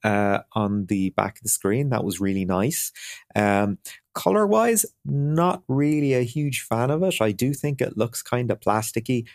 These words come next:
even though that's the effect they were, they're going for. Um, the keys, though, uh, one point five millimeter travel, which is great for somebody that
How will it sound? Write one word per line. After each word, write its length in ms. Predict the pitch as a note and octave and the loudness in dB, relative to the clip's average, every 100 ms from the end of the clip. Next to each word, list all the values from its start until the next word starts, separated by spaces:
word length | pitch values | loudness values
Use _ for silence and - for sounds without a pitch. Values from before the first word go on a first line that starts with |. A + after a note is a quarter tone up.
| _ | _
even 280 | G#2+ G#2+ G#2 | -2 0 2
though 160 | G2+ G2 | 2 2
that's 280 | G2 - - | 2 2 0
the 100 | G#2 | -2
effect 440 | - F#2+ - - | 0 -2 -2 -2
they 100 | G2+ | 0
were, 280 | F#2 F#2+ F2+ _ - | 2 0 -2 _ -2
they're 140 | F#2 | -2
going 420 | - G2 G#2+ B2+ | 0 0 0 -2
for. 420 | C3 C#3+ D3+ D#3 D#3 - - - - | 0 2 2 0 -4 -16 -20 -16 -2
Um, 460 | G2+ G2+ G2 G2+ - - | 0 2 2 -2 -6 -14
the 80 | |
keys, 580 | - - G#3+ B3+ - - | -12 -2 2 2 2 2
though, 320 | G2 G2+ C3 - _ - | 2 2 0 -4 _ -2
uh, 280 | G2+ G#2 G#2 | 0 2 2
one 220 | - C3 C3+ | 2 0 0
point 220 | C#3 B2+ | 0 0
five 300 | B2+ B2 A#2 | 2 2 2
millimeter 480 | A2 G#2 G2+ G2 G2 | 0 0 0 -2 -2
travel, 420 | F#2 F#2 G#2 G#2 | 0 0 2 0
which 200 | F#2+ - | 0 -2
is 100 | F#2+ | -6
great 380 | - A2+ C3 C3 | 0 0 0 0
for 100 | A2 | -2
somebody 420 | - G2+ G2 F#2+ | 0 0 2 2
that 320 | G2 F#2+ - | 2 0 0